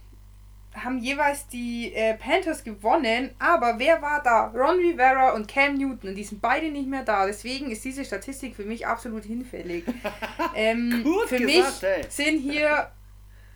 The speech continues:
Speaker 1: auf jeden Fall die Chargers definitiv, so wie die letzte Woche gespielt haben,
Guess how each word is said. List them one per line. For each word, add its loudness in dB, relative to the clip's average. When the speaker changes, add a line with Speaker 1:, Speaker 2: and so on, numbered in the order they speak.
Speaker 1:
auf -2
jeden 0
Fall 2
die -8
Chargers -2
definitiv, -4
so -6
wie -6
die 0
letzte 0
Woche -2
gespielt -10
haben, -6